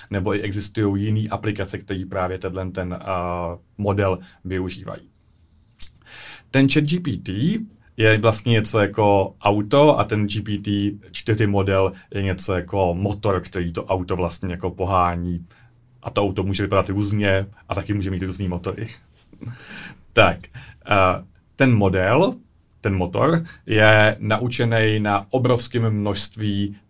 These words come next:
textů, který se na internetu vyskytovaly, a to v září dva tisíce dvacet jedna, což je taky důležitá informace, protože on nemá přístup k aktuálním informacím.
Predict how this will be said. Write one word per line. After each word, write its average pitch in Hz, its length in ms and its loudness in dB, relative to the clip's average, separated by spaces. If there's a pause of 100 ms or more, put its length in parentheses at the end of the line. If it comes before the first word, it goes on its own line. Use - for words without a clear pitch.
(100)
textů, 120 460 -2
který 95 640 -2
se 95 240 -2
na 92 160 0
internetu 92 560 0
vyskytovaly, 123 760 2 (220)
a 98 100 0
to 95 260 2
v 92 80 -6
září 92 420 0
dva 90 140 -4
tisíce 92 380 -8
dvacet 95 300 -6
jedna, 156 340 2 (240)
což - 260 -2
je 85 220 0
taky 135 220 0
důležitá 151 440 4
informace, 127 600 -2
protože 110 400 -4
on 107 200 -2
nemá 117 640 2 (220)
přístup 98 520 -6
k - 100 -12
aktuálním 95 560 -2
informacím. 87 720 -6